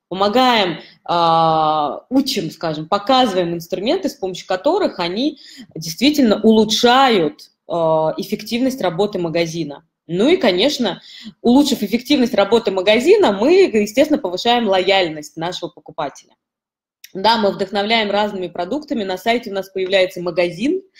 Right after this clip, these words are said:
и в магазины будут и всякие воркбуки продаваться, и чек-листы, ну и так далее, так далее. Каждым студентом гордимся в соцсетях, на сайтах. Мы всегда пишем о своих студентах, об их результатах, и это круто.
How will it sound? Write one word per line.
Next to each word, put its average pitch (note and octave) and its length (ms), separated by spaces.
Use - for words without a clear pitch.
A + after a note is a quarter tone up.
и A3 180
в D#3+ 40
магазины G#3 500
будут F3 360
и F#3 120
всякие F3+ 420
воркбуки A#3 720
продаваться, F#3 760
и E3+ 340
чек-листы, A#3+ 1000
ну F3+ 120
и A#3+ 60
так F3+ 200
далее, G3 200
так F#3 140
далее. D3+ 300
Каждым G#3+ 320
студентом G#3+ 460
гордимся F#3 800
в F3 60
соцсетях, A3 720
на F#3 120
сайтах. A3 520
Мы F3 80
всегда F#3+ 240
пишем F#3 300
о D#3+ 40
своих E3 220
студентах, F#3+ 520
об E3+ 200
их F3+ 100
результатах, E3+ 600
и - 20
это F3+ 160
круто. - 320